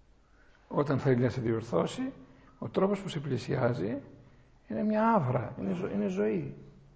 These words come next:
Και όχι μόνο δεν σε προσβάλλει αυτό που σου λέει,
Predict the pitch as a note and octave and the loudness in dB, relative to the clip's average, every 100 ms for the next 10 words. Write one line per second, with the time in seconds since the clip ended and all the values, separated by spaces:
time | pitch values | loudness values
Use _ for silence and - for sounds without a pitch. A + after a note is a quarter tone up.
0 | - - - - _ - - - _ - | -20 -20 -20 -20 _ -20 -20 -20 _ -20
1 | _ - - C3+ A3 G#3+ G3 - E3 C#3+ | _ -12 -10 -2 2 4 2 2 0 -2
2 | - - - - - - C#3 A2+ C3+ B2+ | -6 -16 -20 -20 -14 -4 -2 0 2 0
3 | A2+ G#2+ - A2 - A2 G#2+ A2+ G3+ | 0 -4 -6 -10 -8 -4 -2 -2 -4